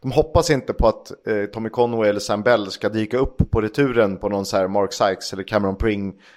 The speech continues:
eh, snedträff. Eh, utan det känns som att det finns någon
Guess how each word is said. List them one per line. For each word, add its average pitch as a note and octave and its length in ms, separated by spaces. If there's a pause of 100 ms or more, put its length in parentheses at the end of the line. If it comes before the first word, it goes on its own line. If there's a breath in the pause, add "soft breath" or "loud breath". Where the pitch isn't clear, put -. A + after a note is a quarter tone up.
(140)
eh, - 160
snedträff. A2 680 (100)
Eh, F#2+ 260
utan A2 420
det A2 120
känns A#2 220
som A2 100
att G#2 80
det - 60
finns G#2+ 220
någon G#2 220